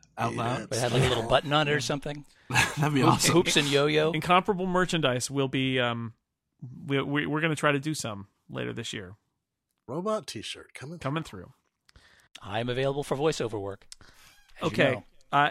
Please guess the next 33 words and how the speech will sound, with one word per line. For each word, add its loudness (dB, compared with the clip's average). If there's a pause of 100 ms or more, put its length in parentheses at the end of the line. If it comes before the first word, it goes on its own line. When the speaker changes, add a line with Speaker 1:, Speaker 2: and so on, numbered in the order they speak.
Speaker 4:
uh, 6
this, 0 (120)
this -2
one, 2
I'm 2
gonna, 4
I'm -2
gonna 0
try 2
to 0
get 0
this, -2
this -4
letter, 4 (300)
this 0
letter 4
writer, 2 (120)
following 2
the 0
Syracusean -2
protocol, -4 (460)
um, -2 (600)
sent 2
on 6
a 0
pronunciation -2
guide. -10
So -2 (260)
we're -4
going -2
to -2
say 0 (520)
Anirudh 4